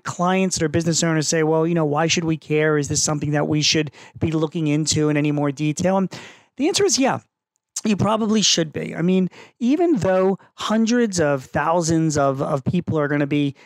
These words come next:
you know, actually millions of people around the country are gonna be setting up to, you know, to, to renew their health insurance or,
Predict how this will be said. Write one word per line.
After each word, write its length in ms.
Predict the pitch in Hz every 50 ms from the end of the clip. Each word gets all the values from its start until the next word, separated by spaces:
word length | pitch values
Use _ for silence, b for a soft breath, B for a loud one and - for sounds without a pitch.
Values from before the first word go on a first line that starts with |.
| b b
you 100 | 180 160
know, 440 | 151 139 139 139 139 151 165 156 160
actually 320 | 175 175 175 - - 156
millions 420 | 151 143 156 214 247 202 156 131 135
of 60 | 131
people 280 | 139 135 131 - 131 131
around 260 | 131 139 139 139 131
the 80 | 131
country 600 | - - 165 180 185 175 - 147 143 139 143 139 B B B B
are 120 | - 165 151
gonna 180 | 156 151 151
be 160 | 143 147 143 135
setting 380 | - - - 156 156 151 147
up 160 | 147 151 -
to, 320 | - - - 151 139 135 135
you 100 | 147 156
know, 140 | 139 131 127
to, 300 | - - 135 139 143 -
to 360 | - - 135 131 127 131 139
renew 400 | 147 147 147 151 160 170 180 190
their 160 | 180 175 165
health 260 | 151 156 160 160 -
insurance 560 | 165 160 151 - 160 151 147 151 156 151 139
or, 160 | 143 127 127